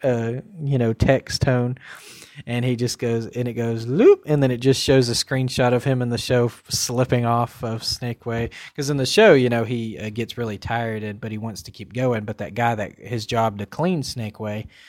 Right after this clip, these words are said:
uh, he basically, you know, he was like, "Well, you can hop on the back of my cart," you know, and so he falls asleep on the back of that cart while the guy is cleaning it.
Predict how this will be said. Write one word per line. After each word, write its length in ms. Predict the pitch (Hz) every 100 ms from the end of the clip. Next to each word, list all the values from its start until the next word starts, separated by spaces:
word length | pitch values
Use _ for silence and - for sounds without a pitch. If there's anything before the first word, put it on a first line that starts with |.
| - - - _
uh, 220 | 104 107 104
he 140 | 113
basically, 520 | 110 107 101 - 107 98
you 140 | 101
know, 220 | 98 98
he 160 | 95 117
was 160 | 104
like, 120 | 101 87
"Well, 120 | 107
you 120 | 127
can 120 | 120
hop 260 | 107 120 127
on 100 | 120
the 60 | 113
back 280 | 120 123 127
of 100 | 113
my 200 | 107 104 _ _
cart," 420 | 139 170 185 -
you 100 | 131
know, 180 | 120 120
and 120 | 120
so 120 | - 117
he 140 | 120
falls 320 | 113 135 127
asleep 380 | 120 - 135 127
on 100 | 123
the 60 | 113
back 260 | 113 117 -
of 80 |
that 180 | 107 82
cart 280 | - 127 123
while 140 | 107
the 80 | 104
guy 280 | 104 110 107
is 160 | 98 -
cleaning 420 | 127 123 117 104
it. 140 | 95